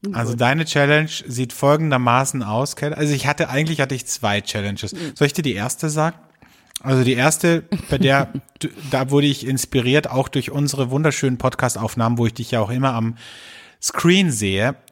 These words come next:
Speaker 1: Und ich kenn ja deine Wohnung. Und wenn ich auf diese Lampe da über dir,
Speaker 2: <laughs>
Speaker 1: äh, schaue, dann wird mir wirklich ganz schummrig vor Augen, weil ich finde,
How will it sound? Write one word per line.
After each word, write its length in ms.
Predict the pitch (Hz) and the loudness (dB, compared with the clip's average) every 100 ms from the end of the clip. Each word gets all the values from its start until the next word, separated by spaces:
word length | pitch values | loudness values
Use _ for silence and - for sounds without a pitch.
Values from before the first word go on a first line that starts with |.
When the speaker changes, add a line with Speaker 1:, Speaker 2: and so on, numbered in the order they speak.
| _ | _
Speaker 1:
Und 400 | 131 127 123 120 | 2 4 2 0
ich 180 | 131 - | -4 -2
kenn 220 | 160 170 | 2 4
ja 100 | 147 | 4
deine 320 | 123 113 107 | 4 0 0
Wohnung. 460 | 107 117 127 160 160 _ _ _ _ _ _ _ - | 0 0 2 0 -6 _ _ _ _ _ _ _ -4
Und 80 | 131 | 0
wenn 100 | 135 | 0
ich 100 | 143 | 0
auf 80 | 131 | -2
diese 180 | 139 131 | 0 2
Lampe 340 | 127 180 147 | 2 2 2
da 100 | 123 | 2
über 200 | 120 120 | 2 0
dir, 300 | 113 117 127 | 2 0 0
Speaker 2:
<laughs> 140 | 233 202 202 - | -4 -2 -4 0
Speaker 1:
äh, 240 | 120 113 | 0 0
schaue, 520 | 110 - 117 117 131 156 - - - | -2 2 4 4 4 2 -4 -18 -8
dann 480 | - 117 120 117 120 | 0 2 2 0 0
wird 220 | 131 143 | 0 0
mir 160 | 135 120 | 0 2
wirklich 560 | 143 147 131 127 - - 120 | 0 2 0 -2 -8 -12 -2
ganz 520 | 123 139 - - - | 0 2 0 -2 -4
schummrig 500 | - 143 143 123 113 | -2 0 2 2 0
vor 220 | - 110 101 | 0 0 2
Augen, 360 | 110 107 131 - - 170 - - | 0 0 -4 -6 -14 -16 -16 -10
weil 300 | 120 120 123 | 0 2 4
ich 180 | 131 117 | 2 -2
finde, 540 | - 151 143 131 147 | 0 2 4 4 2